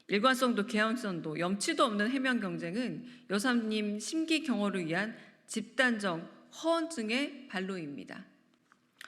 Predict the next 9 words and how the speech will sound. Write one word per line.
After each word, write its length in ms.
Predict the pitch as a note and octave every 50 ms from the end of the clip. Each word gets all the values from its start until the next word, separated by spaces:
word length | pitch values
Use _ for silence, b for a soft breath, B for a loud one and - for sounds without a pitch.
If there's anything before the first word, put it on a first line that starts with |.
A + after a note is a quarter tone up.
| B B B B -
소명은커녕 1080 | - - F4+ E4+ F4 E4+ D#4 D4+ C4+ A#3+ B3 - D4 C4+ A#3+ G3+ E3+ - - - - -
면피용 580 | F3+ F3+ G3 F#3 - B3 A#3 A3+ A3 G#3+ G3+
비공개 600 | - G#3+ G3+ A3+ B3 A#3+ A#3 A3 G3+ E3+ - - -
소환 360 | - - - A#3+ A#3 A3+ G#3+
조사는 760 | G3 F3+ F3 F#3 E3+ E3+ G#3 B3 A3+ D#3+ C#3+ - - - - - _
국민 560 | - - G#3+ G#3+ G#3 G#3+ A3 G#3+ G3+ F#3 F#3
분노만 880 | - - G#3+ A3 A3+ A#3 G3+ F3+ D#3 D#3+ G3+ A#3+ A#3+ - - - - -
증폭시킬 960 | - - A3+ A3 G3+ A3+ G#3 G3 - - - - G#3 F#3 E3 D#3+ D3+ D#3+ -
뿐입니다. 560 | - A3 G#3+ G3 E3+ D3+ C3 B2 - - -